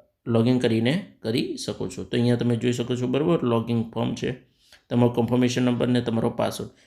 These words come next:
મિત્રો, પાસવર્ડ તમારો શું રહેશે? તો સમજો કે તમારી બર્થ ડેટ છે, બરોબર, તો બર્થ ડેટ અગિયાર, બરોબર, આશરે મારું છું, બરોબર,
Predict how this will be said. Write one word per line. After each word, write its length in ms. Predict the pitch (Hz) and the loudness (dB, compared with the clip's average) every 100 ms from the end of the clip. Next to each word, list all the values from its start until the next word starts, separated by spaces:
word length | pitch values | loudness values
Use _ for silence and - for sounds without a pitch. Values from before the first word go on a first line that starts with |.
| - | -8
મિત્રો, 200 | 131 139 | -2 0
પાસવર્ડ 420 | 135 131 127 143 139 | 4 4 2 -2 2
તમારો 260 | 139 135 | 2 2
શું 280 | 135 - 127 | -2 -2 2
રહેશે? 340 | 139 127 143 156 - _ _ - | 2 2 -4 -6 -16 _ _ -2
તો 320 | 147 147 - - | 0 0 -6 -2
સમજો 520 | 139 135 127 120 - _ _ _ - | 2 4 4 0 -6 _ _ _ 2
કે 420 | 135 135 135 - | 4 6 4 0
તમારી 260 | 127 127 147 | 0 2 2
બર્થ 320 | 131 120 123 | 2 0 2
ડેટ 240 | 127 123 | 2 2
છે, 200 | 123 110 | 0 -6
બરોબર, 420 | 107 117 131 165 196 - _ _ _ _ - | -6 -4 0 0 0 -4 _ _ _ _ -4
તો 280 | 127 127 - | -2 -2 -4
બર્થ 300 | 127 127 123 | 2 2 2
ડેટ 480 | 139 151 135 - _ _ | 2 2 2 -8 _ _
અગિયાર, 420 | 135 117 120 131 135 - - - | -6 -2 4 4 2 -4 -20 -8
બરોબર, 260 | 135 151 170 156 - | -4 -2 -2 -4 -2
આશરે 280 | 120 117 127 | -2 0 2
મારું 280 | 123 123 120 | 4 2 0
છું, 180 | 127 | -2
બરોબર, 300 | 127 160 208 | 0 0 0